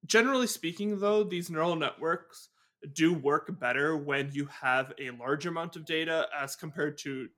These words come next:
traditional machine learning models that work better when you have smaller amounts of data. But these deep learning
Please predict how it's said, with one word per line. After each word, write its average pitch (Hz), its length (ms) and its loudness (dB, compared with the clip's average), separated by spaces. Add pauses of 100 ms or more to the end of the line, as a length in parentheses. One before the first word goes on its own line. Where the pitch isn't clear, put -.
traditional 214 540 4
machine 196 320 -2
learning 180 260 -6
models 170 360 -4
that 120 120 -2
work 143 220 -2
better 143 240 0
when 143 220 -4
you 139 80 -8
have 127 120 -10
smaller 190 680 0
amounts 175 320 -2
of 170 100 -14
data. 170 360 -6 (480)
But 240 280 6 (300)
these 190 160 -2
deep 220 260 -4
learning 208 340 2